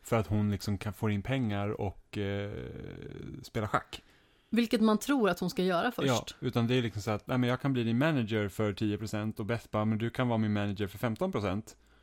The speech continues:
Speaker 1: Så att liksom det är
Speaker 2: Ja.
Speaker 1: he-, det är liksom hela tiden en, det är, det finns ingen girighet där, utan det är mer, det blir som ett partnerskap.
Speaker 2: Ja, men det känns som att alla karaktärer i den här serien har en ganska så öppen dialog med varandra.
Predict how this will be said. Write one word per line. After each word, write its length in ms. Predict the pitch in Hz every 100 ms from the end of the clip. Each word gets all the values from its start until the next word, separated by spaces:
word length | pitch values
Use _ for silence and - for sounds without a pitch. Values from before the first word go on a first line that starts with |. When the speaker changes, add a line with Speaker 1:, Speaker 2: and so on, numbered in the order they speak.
| _
Speaker 1:
Så 120 | - 117
att 80 |
liksom 220 | 110 104 113
det 80 |
är 100 | 117
Speaker 2:
Ja. 160 | 113 117
Speaker 1:
he-, 40 |
det 120 | 117 123
är 140 | 123
liksom 300 | 117 - 120
hela 240 | 120 117
tiden 280 | 120 143 117
en, 200 | 110 104 - - - - _ _ -
det 80 | 127
är, 160 | 131
det 60 | 107
finns 140 | 123
ingen 200 | 143 127
girighet 760 | 123 139 120 120 123 165 135 -
där, 220 | 107 104
utan 240 | 107 107
det 60 | 110
är 80 | 107
mer, 200 | 110 110
det 100 | 110
blir 180 | 113
som 80 | 107
ett 100 | 113
partnerskap. 760 | - 113 113 107 - 117 - - - -
Speaker 2:
Ja, 100 | 214
men 80 | 226
det 60 |
känns 260 | 226 247 233
som 140 | 208
att 220 | 190 - - - _ _ _ _ -
alla 240 | 226 214
karaktärer 1000 | 214 214 202 - 247 240 226 202 180 -
i 200 | - 180
den 120 | 175
här 120 | 180 180
serien 460 | 185 180 170 175
har 160 | 170 175
en 80 | 190
ganska 220 | 190 170
så 80 | -
öppen 400 | 208 - 190 185
dialog 500 | 185 180 262 247 175
med 140 | 160
varandra. 420 | 165 - - -